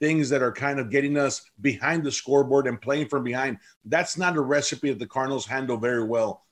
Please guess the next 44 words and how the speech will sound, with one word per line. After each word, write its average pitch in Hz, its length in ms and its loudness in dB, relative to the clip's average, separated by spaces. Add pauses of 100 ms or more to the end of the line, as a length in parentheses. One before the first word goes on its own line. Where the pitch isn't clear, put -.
this 117 220 -4
season. 113 360 -4 (240)
We 139 160 6
are 127 140 8
in. 190 320 4 (240)
That 135 220 4
is 127 120 -2
a 120 40 -4
good 139 260 2
part. 147 340 4 (180)
Yes, 139 420 4
I'm, 123 200 -2
I'm 120 220 -2
bummed 143 280 4
because 127 360 0
we 120 120 -2
could 139 180 0
have - 80 -4
taken 135 280 0
this 127 140 -4
division, 123 500 0 (220)
because 113 280 -2
e-, 135 200 2
even 135 400 0 (340)
for, 127 240 -2
for 127 200 2
once, 143 360 2
we 131 120 0
were 131 100 4
kind 135 220 -2
of 117 80 0
rooting 135 240 2
for 127 160 -2
the 117 100 0
forty-niners. 127 720 0 (220)
That's 139 240 2
the 147 120 -2
only 156 280 6
time 143 380 2
we'll 143 160 4
root 135 240 2
for 139 120 0
the 127 60 -2
forty-niners, 131 520 -2